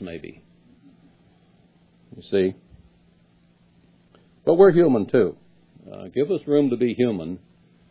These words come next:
but we have been given certain gifts of God. Some more, some less, different gifts. And this mother-child thing does not go all the way through necessarily. Let's see in First Timothy five,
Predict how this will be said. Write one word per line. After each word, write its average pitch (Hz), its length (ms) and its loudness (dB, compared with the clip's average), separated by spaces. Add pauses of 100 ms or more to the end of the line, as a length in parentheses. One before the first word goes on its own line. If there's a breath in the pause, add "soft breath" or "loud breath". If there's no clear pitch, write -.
(400)
but 104 140 -4
we 110 220 -4
have 101 120 -6
been 107 220 0
given 104 480 0 (1200)
certain 123 280 -4
gifts 120 280 -2
of 123 160 -6
God. 123 340 -4 (800)
Some 104 160 -4
more, 113 420 0
some 101 200 -4
less, 107 280 0 (760)
different 113 280 0
gifts. - 400 0 (1600)
And 98 380 -2 (1300)
this 156 400 2
mother-child 127 1080 4
thing 120 220 2
does 110 140 -2
not 113 220 0
go 110 180 6
all 127 340 8
the 117 60 4
way 113 200 6
through 117 200 0
necessarily. 113 680 2
Let's 143 260 0
see 143 120 0
in 120 140 0
First 123 240 0
Timothy 107 440 0
five, 104 420 2